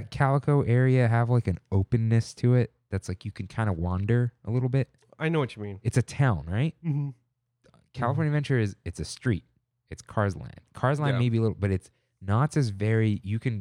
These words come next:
Speaker 1: go from store to store
Speaker 2: You,
Speaker 1: and
Speaker 2: you
Speaker 1: just
Speaker 2: can kinda circle and get, kinda get lost.
Speaker 1: You can't circle it at California
Speaker 2: Yeah,
Speaker 1: Adventure
Speaker 2: you
Speaker 1: at Disney.
Speaker 2: can.
Speaker 1: You gotta go in one direction or go the other direction. Yeah.
Speaker 2: Yeah. I see
Speaker 1: So
Speaker 2: what you
Speaker 1: maybe that's what it is, but it's defi-, it's gotta be an image thing.
Speaker 2: Yeah.
Speaker 1: No one thinks Knott's is being cheap.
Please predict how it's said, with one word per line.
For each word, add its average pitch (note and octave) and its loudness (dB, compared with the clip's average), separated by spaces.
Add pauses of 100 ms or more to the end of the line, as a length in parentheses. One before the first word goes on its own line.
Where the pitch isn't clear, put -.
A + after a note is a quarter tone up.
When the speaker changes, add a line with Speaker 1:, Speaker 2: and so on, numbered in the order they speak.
Speaker 1:
go A2 0
from G#2 -8
store G2+ -2
to F2+ -4
store G2+ -2
Speaker 2:
You, - 0
Speaker 1:
and - -4
Speaker 2:
you D#3+ 2
Speaker 1:
just - 0
Speaker 2:
can G#3+ 0
kinda F3+ -2
circle D#3 -4
and B2 -4
get, A#2+ -4
kinda D3 -2
get B2 -2
lost. G#2 -10
Speaker 1:
You G#2+ -2
can't B2+ 0
circle C3 0
it D#2+ -4 (140)
at F#2 -2
California F2+ 0
Speaker 2:
Yeah, F#2 2
Speaker 1:
Adventure G2 0
Speaker 2:
you F#2 2
Speaker 1:
at F2 -2
Disney. F#2+ 0
Speaker 2:
can. D#2+ -8
Speaker 1:
You E2+ -2
gotta G2+ 2
go G2 2
in G2 0
one F#2+ 0
direction G#2+ 0
or F#2 -4
go E2+ 0
the E2 -2
other E2+ -2
direction. - -12
Yeah. F2+ -4
Speaker 2:
Yeah. E2 -12 (400)
I C#3+ -4
see B2 -4
Speaker 1:
So A2+ 6
Speaker 2:
what A#2 4
you A2+ -4 (260)
Speaker 1:
maybe F3+ 0
that's G#2+ 2
what F#2 2
it D#2+ -2
is, E2 -2
but A2 2
it's A#2 -2
defi-, D3 0
it's - -4
gotta C#3 2
be A#2+ 4
an G#2 0
image G2+ 0
thing. A2 0 (400)
Speaker 2:
Yeah. A2 -4
Speaker 1:
No B2 4
one E3 0
thinks C#3 -2
Knott's G2 2
is G#2 0
being F2+ 0
cheap. G#2 -2